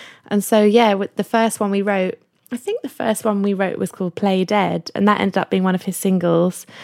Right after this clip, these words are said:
And, and then, yeah, we went on to write, like, loads and loads of stuff. It's so, it's so sweet, so lovely. T-,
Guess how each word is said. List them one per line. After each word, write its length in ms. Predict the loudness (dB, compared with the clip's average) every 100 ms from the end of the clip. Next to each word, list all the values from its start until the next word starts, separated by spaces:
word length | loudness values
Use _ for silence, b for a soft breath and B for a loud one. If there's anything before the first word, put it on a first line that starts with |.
| B B B -2
And, 560 | 2 2 0 -2 -4 -8
and 160 | 0 4
then, 160 | 6 6
yeah, 200 | 6 4
we 100 | 2
went 160 | 2
on 140 | 2 0
to 120 | 2
write, 160 | 2
like, 140 | 2 0
loads 300 | 2 2 2
and 60 |
loads 180 | -2 -4
of 40 | -4
stuff. 320 | -2 -4 -6 -18 _ _ _
It's 160 | -4 -4
so, 520 | 2 4 6 4 2 -4 _ _ _ -12
it's 140 | -8
so 300 | -4 0 0
sweet, 500 | 0 0 0 -2 -8
so 260 | -8 2 4
lovely. 520 | 4 2 0 -2 -4 -8
T-, 100 | -20